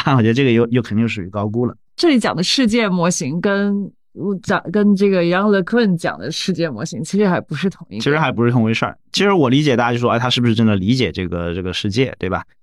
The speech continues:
Speaker 2: 嗯。
Speaker 1: 啊，但实际上我一直在想的就是说，理解世界的底层规律才能够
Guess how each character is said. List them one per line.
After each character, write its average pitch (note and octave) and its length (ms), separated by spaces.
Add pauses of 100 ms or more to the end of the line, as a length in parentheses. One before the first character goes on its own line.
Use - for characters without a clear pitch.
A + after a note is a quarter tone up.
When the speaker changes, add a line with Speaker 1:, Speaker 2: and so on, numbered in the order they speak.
(100)
Speaker 2:
嗯。 D#3 140
Speaker 1:
啊， G2 100
但 E3+ 140
实 D#3 100
际 G3+ 120
上 D#3+ 240
我 G2 160
一 - 20
直 D3+ 180
在 C3+ 140
想 F#2+ 220
的 F#2 80
就 G#2 100
是 G2+ 80
说， A2 240 (760)
理 F#3+ 180
解 D#3+ 160
世 D#3 180
界 C#3 180
的 G#2 220 (240)
底 B2 200
层 A#2+ 280
规 F#3+ 220
律 - 300 (380)
才 - 280
能 A#2+ 200
够 A2+ 540